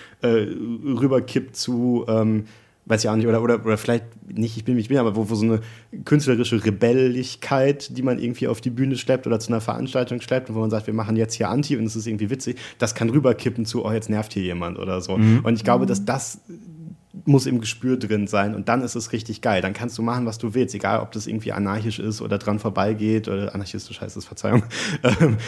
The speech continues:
Speaker 1: oder irgendwie dran vorbeigeht an dem, was eigentlich passieren sollte. Wenn es richtig, richtig gut gemacht ist, ähm, dann, dann, dann, dann fällt es nicht. Das ist wie so ein, wie so ein Loriot-Film. Fünfzig Prozent davon sind albern, aber es ist so unfassbar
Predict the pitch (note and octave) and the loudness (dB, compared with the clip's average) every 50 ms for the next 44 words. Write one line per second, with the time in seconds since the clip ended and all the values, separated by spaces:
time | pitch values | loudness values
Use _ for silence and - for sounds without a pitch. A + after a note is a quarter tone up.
0 | - F3 - A#2+ A#2+ B2 A#2+ A#2 A2+ A#2 A2 A2 A#2+ A2 A#2 B2 A2 A#2 A#2 B2 | -4 2 6 6 8 8 8 6 4 2 2 2 2 2 2 4 6 6 6 8
1 | B2 B2 A#2 A2 A2 A2+ A#2+ A2+ A2 A2 - G#2+ A2 A2 A2 G#2+ - - A2 - | 6 6 6 4 4 4 4 2 0 -2 -2 -2 -4 -4 -4 -6 -8 -8 -6 -2
2 | - B2+ A#2+ A2+ A2 G2+ G2 G2 G2 - A#2 A2+ - - - - - A2+ A2 A2+ | 0 2 4 4 4 4 2 2 2 2 0 -2 -2 -6 -12 -2 2 2 4 4
3 | A2 - A2+ C3 F3 F3+ - - - D#3+ - - B2 A#2+ - A#2 - - B2 A2 | 2 2 4 4 4 4 4 0 -4 -4 -4 -4 -6 -6 -6 -10 -10 -8 -10 -8
4 | A2 - G#2 G#2 G2+ A2+ A2 - - - - G#2 G#2 - - - - - _ _ | -8 -6 -4 -4 -4 -4 -6 -8 -10 -6 -6 -6 -6 -8 -12 -20 -20 -20 _ _
5 | _ - G#2+ G#2 F#2+ G2 G2 G2+ G2 G2+ - - _ _ _ _ - A2 G#2+ G#2+ | _ -2 0 2 2 2 2 2 0 -2 -4 -12 _ _ _ _ 2 4 4 4
6 | G#2+ G#2+ G#2+ - - - - D3 - F2+ D#2 - - - - - G#2+ G#2 G2+ G#2+ | 4 2 0 -2 -6 -10 -10 -10 -10 -10 -12 -14 -16 -16 -6 -2 0 0 0 0
7 | A2 A2 A2 G#2+ - A#2+ A#2+ A2 G#2+ - F#2 - - F#2 - - G#2 G#2+ - A#2 | 0 0 -2 0 2 2 2 2 2 0 -6 -8 -8 -6 -4 -4 -4 -2 -2 0
8 | G#2 A2 G#2+ G#2+ G#2 G#2 - - A#2 G#2+ A#2 A2+ A2+ A2 A2 G#2 - - - G2+ | 2 2 2 2 2 0 -2 -6 -6 -4 -2 -2 -2 -2 -4 -4 -6 -10 -10 -6
9 | F#2+ A#2+ B2 A#2+ C#3+ C#3+ C3+ C3+ A#2 - - F#2+ F#2+ F#2+ - A#2+ A2 A2+ - - | -2 -2 0 2 4 4 4 4 2 0 -4 -10 -8 -6 -6 -6 -6 -8 -10 -12
10 | A2+ G#2 A2+ A2 A2+ A2 - A2 G#2+ G#2+ G2 - - - G#2 G#2+ A#2 A2 A#2+ B2+ | -8 -6 -4 -2 -2 -2 -2 -2 -2 -4 -4 -6 -4 -2 0 0 0 0 0 0
11 | C#3 B2 A2+ G#2+ A2 G#2+ - - - - - - A2 G#2 A#2 B2 B2+ B2 B2 - | 0 -2 -2 -2 -4 -4 -4 -8 -10 -8 -8 -8 -4 -2 0 0 0 0 -4 -8
12 | - _ - C#3+ C#3 C#3 - - - A#2 - - A2 | -14 _ 2 4 4 4 2 -2 -8 -6 -4 -2 -4